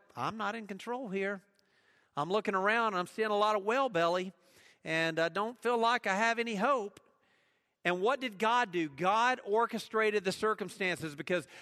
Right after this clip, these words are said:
uh, Jonah got to a point to where he said, "God, whatever you want to do, I'm good with that." Jonah talks about being,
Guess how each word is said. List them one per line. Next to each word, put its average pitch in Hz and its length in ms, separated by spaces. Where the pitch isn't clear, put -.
uh, 170 300
Jonah 214 420
got 220 260
to 202 120
a - 40
point 208 320
to 190 60
where 202 120
he 190 60
said, 175 220
"God, 185 220
whatever 180 320
you 190 160
want 185 160
to 175 40
do, 165 160
I'm 151 160
good 147 200
with 135 120
that." 120 240
Jonah 196 240
talks 202 300
about 190 220
being, 190 280